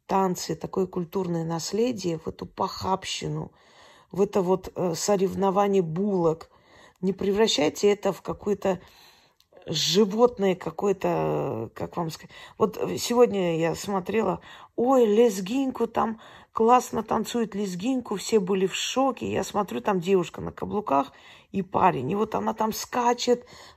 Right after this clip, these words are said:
прыгает. Знаете, как неприятно смотрится. Женщина должна быть женственна. Если ты хочешь, э, танцевать мужские танцы,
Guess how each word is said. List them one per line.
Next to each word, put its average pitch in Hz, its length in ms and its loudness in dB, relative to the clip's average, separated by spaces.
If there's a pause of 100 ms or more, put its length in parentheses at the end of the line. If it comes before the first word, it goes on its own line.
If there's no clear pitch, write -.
прыгает. 247 520 4
Знаете, 269 300 -2
как 202 200 -2
неприятно 202 640 0
смотрится. 165 760 -4 (680)
Женщина 208 580 2
должна 202 380 2
быть 196 220 -6
женственна. 156 800 -2
Если 226 360 2
ты 214 220 -4
хочешь, 202 520 -4
э, - 100 -2
танцевать 185 540 -4
мужские 196 340 -2
танцы, 165 460 -4